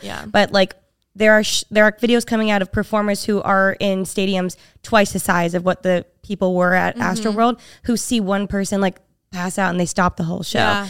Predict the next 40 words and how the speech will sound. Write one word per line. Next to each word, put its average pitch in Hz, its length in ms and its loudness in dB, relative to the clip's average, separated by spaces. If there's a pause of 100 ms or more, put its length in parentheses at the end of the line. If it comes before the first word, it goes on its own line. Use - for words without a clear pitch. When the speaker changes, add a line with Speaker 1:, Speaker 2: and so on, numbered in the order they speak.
(120)
Speaker 2:
So 254 140 2
it's 240 140 2
hard 262 240 2
to 233 80 -4
see 208 220 -2
that. 196 400 4
I 196 100 2
hope 202 280 0
to - 60 -2
God 180 320 4
he 185 80 2
didn't 175 220 0
know 170 180 2
that 180 140 -4
Speaker 1:
And 285 80 0
Speaker 2:
people 294 80 6
were 339 80 4
Speaker 1:
honestly, 415 220 0
none - 100 0
Speaker 2:
dying. 226 160 2
Speaker 1:
of 254 80 0
us 294 140 -4
will 233 80 -6
know 208 120 -4
except 202 280 -10
him. 185 260 -8
So 208 140 -6
it's 202 180 -6
like, 202 200 -4
obviously 190 460 2
Speaker 2:
Yeah. 175 60 -8
Speaker 1:
from 196 160 -8
our 196 140 -6
point 202 160 -10
of 196 60 -8
view, 196 100 -8
we're 190 80 -12
just 202 120 -16
like, 196 200 -10
"Okay, 240 440 -10